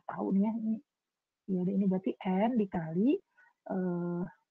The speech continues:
ininya kan sebenarnya N, N,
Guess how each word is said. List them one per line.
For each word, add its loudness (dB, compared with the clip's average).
ininya 6
kan 4
sebenarnya 6
N, 8
N, 8